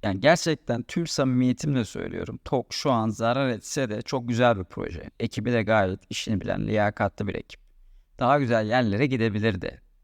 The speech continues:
Ta ki B D N'in yatırım yapacağı haberini alana kadar böyle düşünüyordum.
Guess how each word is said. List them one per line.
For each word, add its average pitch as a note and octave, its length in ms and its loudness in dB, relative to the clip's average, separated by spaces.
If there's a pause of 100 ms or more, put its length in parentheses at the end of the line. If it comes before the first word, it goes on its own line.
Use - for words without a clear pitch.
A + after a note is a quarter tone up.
(1800)
Ta C#3 340 2
ki A2+ 320 0
B G#2+ 460 0
D G#2+ 160 2
N'in A#2+ 240 2
yatırım A#2 880 0
yapacağı F#2 520 0
haberini G#2 580 0
alana A#2 400 4
kadar A2+ 360 0
böyle G#2+ 280 0
düşünüyordum. G2+ 640 -2